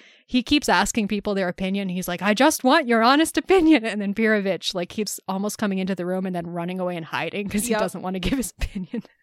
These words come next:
Speaker 2: Yep.
Speaker 1: Which is pretty funny. Um,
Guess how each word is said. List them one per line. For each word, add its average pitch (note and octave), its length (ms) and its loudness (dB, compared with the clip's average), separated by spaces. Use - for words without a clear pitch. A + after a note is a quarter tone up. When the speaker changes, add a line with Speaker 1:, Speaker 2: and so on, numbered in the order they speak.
Speaker 2:
Yep. F#3+ 240 -8
Speaker 1:
Which - 480 -16
is A3+ 120 -10
pretty F3 280 -10
funny. F3 340 -10
Um, F3+ 520 -4